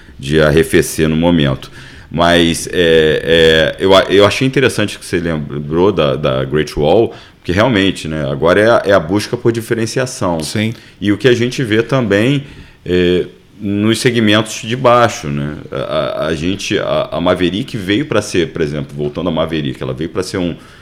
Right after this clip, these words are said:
Speaker 1: não veio pra brigar com a Toro diretamente, ela veio pra ser um degrau acima, pra ser de nicho, pra ser uma coisa mais, tanto que, ó, eles não tão, vem com uma versão única, vem, vem do México, não vem com volume,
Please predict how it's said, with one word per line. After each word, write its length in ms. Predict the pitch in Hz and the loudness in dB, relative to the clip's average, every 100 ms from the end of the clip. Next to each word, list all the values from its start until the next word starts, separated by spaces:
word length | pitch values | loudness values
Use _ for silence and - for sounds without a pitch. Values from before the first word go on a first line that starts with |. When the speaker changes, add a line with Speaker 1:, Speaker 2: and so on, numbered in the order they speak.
| - | -18
Speaker 1:
não 120 | - 190 | -8 2
veio 160 | 160 | 2
pra 100 | 101 | 2
brigar 260 | 90 85 85 | 0 2 0
com 100 | 90 | 0
a 40 | |
Toro 300 | - 80 69 67 | -2 -2 -2 -2
diretamente, 600 | 69 69 78 60 - - | -4 -4 -8 -10 -12 -6
ela 140 | 76 | -2
veio 180 | 76 95 | 0 0
pra 140 | 127 | -2
ser 340 | - 107 123 - - - - - - | -2 0 0 -2 -18 -20 -20 -20 -14
um 280 | - 92 98 | -6 -2 0
degrau 340 | 98 92 101 139 | 0 4 4 4
acima, 500 | 139 - 135 123 87 | 0 -2 0 0 -2
pra 160 | 90 | -2
ser 360 | - 92 87 90 | -4 0 2 2
de 160 | 92 131 | -2 2
nicho, 440 | 107 120 117 - | 4 2 0 -6
pra 180 | - 78 | -4 -4
ser 140 | - | -4
uma 140 | 87 87 | -6 -2
coisa 320 | 90 92 104 | 0 0 0
mais, 500 | 98 95 117 123 - - - - - - | 2 2 2 0 -8 -20 -20 -20 -20 -6
tanto 180 | 98 - | -6 -4
que, 140 | 233 | -4
ó, 240 | 208 120 92 | 0 4 4
eles 200 | 92 90 | 2 0
não 100 | 107 | -2
tão, 520 | 127 143 117 87 76 | -2 0 0 -2 -2
vem 180 | 71 101 | -4 -4
com 60 | - | -2
uma 120 | 156 | 0
versão 320 | 110 - 131 | 0 0 0
única, 480 | 87 110 85 - 73 | 2 0 -2 -2 -4
vem, 500 | 76 90 85 73 71 69 | -2 -2 -2 -4 -6 -6
vem 160 | 82 | -4
do 100 | 101 | -2
México, 580 | 85 85 101 78 - 78 | 0 2 4 2 -2 -6
não 160 | 76 80 | -6 -4
vem 220 | 80 113 | -2 -4
com 180 | 113 101 | -4 0
volume, 560 | 90 78 71 67 67 | 0 2 0 -2 -6